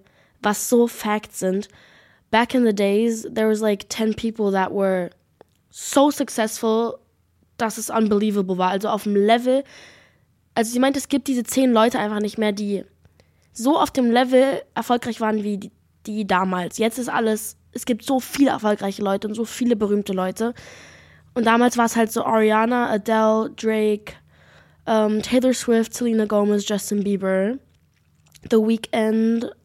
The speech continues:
äh, Coldplay. Es waren so zehn Leute, ich weiß nicht mehr genau, wer. Jedenfalls,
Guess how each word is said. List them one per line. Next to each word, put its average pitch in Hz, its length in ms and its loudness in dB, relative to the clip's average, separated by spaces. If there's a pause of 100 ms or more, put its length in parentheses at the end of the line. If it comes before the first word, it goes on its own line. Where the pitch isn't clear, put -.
(140)
äh, 208 240 -2
Coldplay. 254 840 -2 (800)
Es - 80 -8
waren 269 120 6
so 269 80 4
zehn 247 240 2
Leute, 202 280 2
ich 190 120 -8
weiß 214 140 0
nicht 214 100 -2
mehr 208 80 0
genau, 196 540 -4
wer. 190 380 -4 (680)
Jedenfalls, 226 800 0